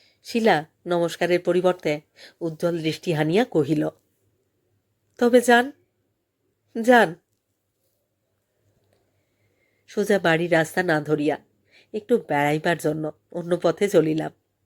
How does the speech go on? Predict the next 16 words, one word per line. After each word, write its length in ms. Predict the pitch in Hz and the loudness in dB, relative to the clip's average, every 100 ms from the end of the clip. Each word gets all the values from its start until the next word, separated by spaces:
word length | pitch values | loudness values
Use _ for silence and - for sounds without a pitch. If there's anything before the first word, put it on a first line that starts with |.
| _ _ _ _ _ _ _ _ _ _ | _ _ _ _ _ _ _ _ _ _
গলির 260 | 220 208 220 | -2 2 2
ভিতর 300 | 185 180 202 196 | 0 -2 -2 0
দিয়া 200 | 196 156 | 0 0
যাইতে 380 | 160 165 165 180 | 0 -2 0 0
যাইতে 400 | 180 175 151 156 _ _ - - - | 0 0 -6 -8 _ _ -20 -20 -12
একটি 240 | 190 196 | -8 -6
জীর্ণ 380 | 170 175 170 185 | -4 -6 -2 -2
দোতলা 400 | 180 151 165 175 | 0 0 0 0
বাড়ির 300 | 165 151 156 | 2 0 0
দিকে 220 | 165 220 | -4 -4
চোখ 220 | 214 156 - | 0 0 0
পড়িল। 360 | 156 151 151 147 _ _ _ _ _ - - _ _ _ _ _ _ _ _ _ _ _ _ _ _ _ _ _ | -4 -2 -6 -8 _ _ _ _ _ -20 -20 _ _ _ _ _ _ _ _ _ _ _ _ _ _ _ _ _
একতলার 500 | 214 208 220 185 147 _ _ | -2 0 0 2 0 _ _
একটা 240 | 190 - | -8 -8
ছোট 260 | - 175 175 | -2 -2 0
ঘরে 380 | 165 147 147 | 0 0 -2